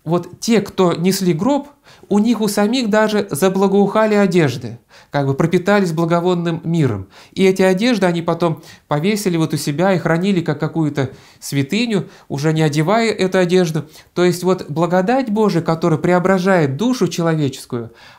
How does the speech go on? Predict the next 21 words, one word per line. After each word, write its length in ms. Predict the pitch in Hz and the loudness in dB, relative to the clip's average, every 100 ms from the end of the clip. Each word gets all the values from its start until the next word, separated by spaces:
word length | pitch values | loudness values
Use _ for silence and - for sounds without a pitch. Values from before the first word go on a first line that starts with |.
| - | -6
она 320 | 147 175 240 | -2 0 0
же 100 | 214 | -2
преображает 720 | 208 202 196 208 208 233 226 | 0 0 2 2 2 2 0
всё 420 | 220 - 254 247 | -4 -2 0 0
вокруг. 540 | 185 202 202 180 120 - _ - - | 0 0 0 0 -2 -8 _ -20 -8
И 80 | 175 | -2
хотя 300 | 202 196 214 | 0 0 0
святитель 440 | 214 208 202 208 | -2 -6 -4 -2
Нектарий 420 | 208 202 214 208 196 | -2 0 0 2 2
понёс 420 | 196 202 208 190 | 0 0 0 0
вот 140 | 180 | -2
эти 160 | 185 175 | -2 -2
страдания, 720 | 156 175 180 247 269 156 123 - - - | -4 -2 0 0 0 -2 -6 -10 -20 -10
но 100 | 160 | -2
в 60 | 190 | 0
этих 200 | 247 240 | 2 0
страданиях 640 | 208 202 208 247 240 214 | 0 0 2 2 2 0
он 120 | 202 190 | -2 -2
становится 520 | - 202 214 208 196 | 0 0 0 -2 -2
нам 200 | 196 190 | -2 0
близок. 460 | 185 170 107 104 | 0 0 -2 -6